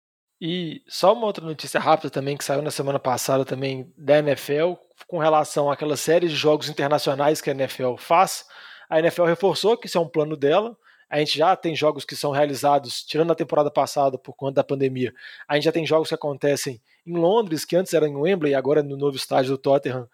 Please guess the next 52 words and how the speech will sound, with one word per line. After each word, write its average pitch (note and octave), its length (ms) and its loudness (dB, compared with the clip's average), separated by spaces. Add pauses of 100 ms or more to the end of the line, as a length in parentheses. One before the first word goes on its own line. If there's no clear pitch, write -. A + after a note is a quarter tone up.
(280)
e C3 60 -12
também D#3+ 260 -2
tem E3+ 140 -4
jogos D3 240 2
que - 40 -2
acontecem C#3+ 480 -2
no D3 120 -6
México. C#3+ 520 -2 (380)
A D#3+ 80 -4
N E3 80 2
F E3 160 0
L F3 80 4
falou F#3 340 2
que A3 160 -6
o G#3 80 -4
próximo G#3 380 -2
país E3 320 2
que E3 100 -8
vai D#3 140 2
ser, D3+ 320 0
vamos C#3 220 -6
dizer C#3 120 -4
assim, C3 240 -12 (580)
contemplado E3+ 680 2
com E3 140 -4
isso F#3+ 240 -2
vai F#3+ 160 4
ser - 140 -2
a F3+ 40 4
Alemanha, F3+ 640 2
não G3 100 -12
sabe E3 240 2
ainda E3 160 2
se - 80 -8
os C#3+ 60 -10
jogos D#3 240 0
vão D3+ 140 -2
ser D3 360 0 (320)
em F#3+ 140 -4
Berlim D#3 480 -2 (320)
ou F3 160 2
em G3 40 2
Munique, F#3 420 -4
mas G3+ 180 2
ela G3+ 160 2
planeja G3+ 560 2
expandir G3 420 0
essas G#3 220 -4
séries F3+ 260 0
internacionais, E3 840 0
fazendo E3 340 0
com - 80 -16